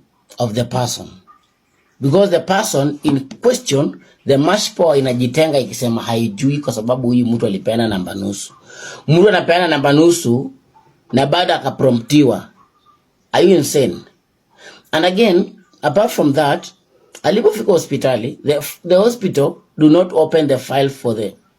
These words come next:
case of the Madam Adele. Why? Hospitali inafaa kushughulikia mgonjwa to the latter. Who took that patient to the hospital?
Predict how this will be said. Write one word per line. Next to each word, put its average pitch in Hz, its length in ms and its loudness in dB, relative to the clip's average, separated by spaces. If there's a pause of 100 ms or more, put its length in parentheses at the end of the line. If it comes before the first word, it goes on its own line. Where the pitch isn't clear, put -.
(520)
case - 420 -2 (500)
of 113 220 0
the 117 320 0 (280)
Madam 120 720 0 (300)
Adele. 101 400 -4 (760)
Why? 151 420 -2 (1200)
Hospitali 190 500 -2
inafaa 165 300 0
kushughulikia 139 560 0
mgonjwa 190 440 0
to 131 100 -6
the 117 100 0
latter. 107 280 -4 (760)
Who 240 200 2
took 233 280 0
that 180 320 -2
patient 165 380 2
to 151 60 -8
the 131 120 0
hospital? 120 480 -4